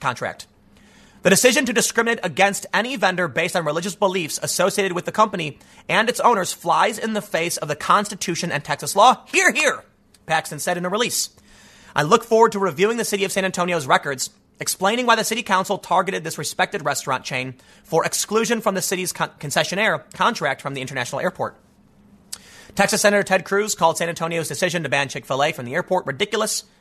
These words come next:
and not Texas. The controversial seven-year agreement will generate at least two point one million, and I will tell you this.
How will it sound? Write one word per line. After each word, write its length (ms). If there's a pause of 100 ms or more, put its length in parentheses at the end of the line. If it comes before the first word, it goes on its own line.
(140)
and 80
not 180
Texas. 460 (520)
The 80
controversial 540
seven-year 640
agreement 460
will 100
generate 320
at 60
least 200
two 120
point 240
one 180
million, 360 (200)
and 100
I 60
will 140
tell 180
you 140
this. 380